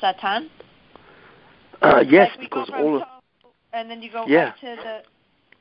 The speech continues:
Speaker 1: every,
Speaker 2: Right.
Speaker 1: every level you go backwards, then Hoshet,
Speaker 2: Yes.
Speaker 1: then Bohu, then Tohu.
Speaker 2: Yes, because you have to remember the manifestation of the Zoyamah are those four levels. That's how it comes out into the world. So therefore, if the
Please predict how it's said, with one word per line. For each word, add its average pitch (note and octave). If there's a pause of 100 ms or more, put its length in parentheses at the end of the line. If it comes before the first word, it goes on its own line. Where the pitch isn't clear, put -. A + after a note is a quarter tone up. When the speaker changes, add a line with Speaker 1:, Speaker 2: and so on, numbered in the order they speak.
(160)
Speaker 1:
every, A3
Speaker 2:
Right. -
Speaker 1:
every A#3
level A3+
you G#3
go A3 (100)
backwards, C4+ (100)
then A3+
Hoshet, A3+
Speaker 2:
Yes. D3+
Speaker 1:
then G#3
Bohu, G#3+ (380)
then G3+
Tohu. A#3+ (680)
Speaker 2:
Yes, E3 (140)
because D3
you D#3+
have G3
to G3+
remember F3+ (480)
the D3
manifestation F3+
of C#3+
the C#3 (120)
Zoyamah B2+ (400)
are E3
those D#3 (140)
four E3
levels. G#3+ (1160)
That's D#3+
how E3
it E3
comes F3
out F3+
into D3+
the D3
world. E3+ (1080)
So D3
therefore, F3
if D#3
the D3